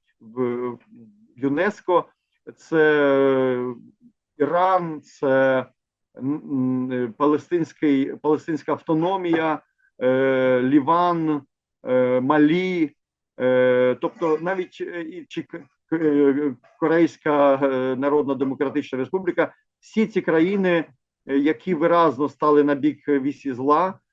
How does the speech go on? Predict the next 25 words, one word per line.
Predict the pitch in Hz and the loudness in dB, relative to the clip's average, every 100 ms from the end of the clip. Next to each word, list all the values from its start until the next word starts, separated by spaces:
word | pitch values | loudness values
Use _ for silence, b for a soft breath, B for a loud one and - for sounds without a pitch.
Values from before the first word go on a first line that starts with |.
| _ | _
вони, | 110 143 147 151 160 151 - | -4 -2 -2 -2 0 -2 -4
вони, | 131 147 151 | -4 -2 -2
звичайно, | 127 139 - 143 143 139 135 127 - _ - | -4 -8 -4 -2 -2 -2 -2 -4 -8 _ -10
е, | 120 123 127 117 - | -4 0 0 -2 -4
голосують, | 135 160 156 - 208 220 175 143 - | 0 0 0 2 4 4 4 0 -8
і | |
часто | 143 170 165 - | -6 -6 -4 -6
це | 151 160 | -4 -4
там, | 151 139 139 131 120 _ _ _ _ | -2 -2 -2 -2 -6 _ _ _ _
е, | 123 127 131 127 135 139 - | -4 -2 -2 -6 -4 -6 0
країни, | 151 165 170 151 | 0 2 0 -2
там | 151 143 | -2 -2
навіть | 156 147 135 | 0 -2 -4
такі, | - 143 151 | -10 -2 0
як | 131 | 0
Бур-, | 131 147 | -2 -4
Буркіна-Фасо, | 143 135 160 147 156 147 - 196 196 - b b - | -6 -8 -4 -4 -2 -4 -2 2 2 0 b b -8
чи | 147 | -4
там, | 147 147 143 | -2 0 2
е, | 139 139 135 127 | 2 2 0 -2
і, | 147 139 135 | -2 -2 -2
чи | 131 | -8
там | 139 147 147 143 | -4 -2 0 0
навіть | 139 139 131 | 0 -2 -2
Алжир, | 131 120 110 196 180 | -4 -4 -2 0 0